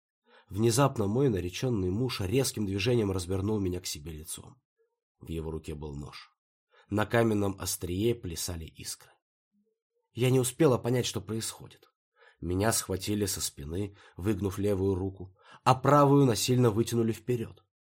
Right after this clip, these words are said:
Мужчина замахнулся ножом. Острая боль прошила меня насквозь. Мою правую руку, по ощущениям, тоже охватил огонь.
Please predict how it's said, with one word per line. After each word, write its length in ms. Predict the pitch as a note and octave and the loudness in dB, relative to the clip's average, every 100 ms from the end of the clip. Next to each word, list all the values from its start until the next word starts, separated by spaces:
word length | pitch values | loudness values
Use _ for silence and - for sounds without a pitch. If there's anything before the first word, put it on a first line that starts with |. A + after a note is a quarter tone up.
| _ _ _ - | _ _ _ -16
Мужчина 520 | D#2+ D#2+ - G2+ F#2+ | -10 -6 -2 0 -2
замахнулся 580 | F2 E2+ E2 E2+ D#2+ D#2+ | -2 -6 -8 -10 -8 -8
ножом. 360 | E2 - - - _ _ _ _ _ _ - _ - | -10 -12 -16 -20 _ _ _ _ _ _ -20 _ 4
Острая 560 | A#2+ B2 - A2 A2+ | 4 4 0 2 2
боль 380 | A2 G2+ B2 F#2+ | 2 4 6 4
прошила 500 | F#2+ D#2 - G2+ F#2+ | 0 -6 -4 -2 -2
меня 240 | E2+ E2+ | -2 -4
насквозь. 680 | E2+ F2 - F2 - - - _ _ _ _ | -6 -6 -8 -12 -14 -16 -18 _ _ _ _
Мою 280 | D#2 E2 E2+ | -10 -6 -6
правую 440 | E2 E2+ E2 E2 | -6 -8 -6 -8
руку, 320 | D#2+ G#2 F#2+ F#2+ | -6 -6 -6 -8
по 140 | F#2+ | -6
ощущениям, 640 | F2+ F2+ - G#2 G#2 G2+ | -6 -6 -4 -2 -2 -2
тоже 340 | - C#3+ G#2+ F#2 | 2 4 4 0
охватил 440 | F#2 F#2 - G2 | -6 -8 -6 -6
огонь. 320 | F#2+ F#2+ - | -6 -8 -12